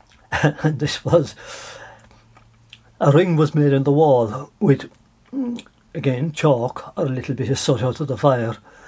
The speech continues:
and they called out a player. He was blindfolded, and his task was to walk towards the wall and put his finger in the ring.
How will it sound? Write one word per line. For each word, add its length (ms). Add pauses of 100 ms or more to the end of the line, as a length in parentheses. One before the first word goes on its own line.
(340)
and 300 (720)
they 100
called 300
out 200 (260)
a 80
player. 380 (680)
He 80
was 140
blindfolded, 760 (560)
and 280 (480)
his 140
task 420
was 360 (540)
to 100
walk 340 (120)
towards 320
the 80
wall 440 (580)
and 340 (240)
put 200 (180)
his 200
finger 580 (1200)
in 200
the 240 (640)
ring. 320